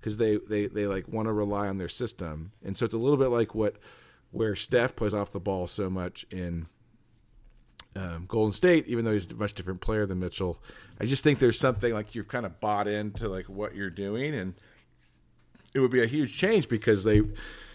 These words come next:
not only Conley, Ingles, pr-, excuse me, provides a lot of value, like, playing on the ball and distributing, and it's just kind of, it would really change their team, but it definitely resonated that sort of the way, it's a path forward for them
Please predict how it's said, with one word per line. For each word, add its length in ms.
not 180
only 200
Conley, 720
Ingles, 540
pr-, 80
excuse 260
me, 100
provides 300
a 40
lot 160
of 80
value, 500
like, 260
playing 400
on 180
the 80
ball 480
and 80
distributing, 720
and 280
it's 120
just 200
kind 200
of, 220
it 80
would 100
really 200
change 320
their 140
team, 440
but 140
it 240
definitely 360
resonated 420
that 280
sort 340
of 100
the 80
way, 540
it's 100
a 40
path 300
forward 280
for 140
them 320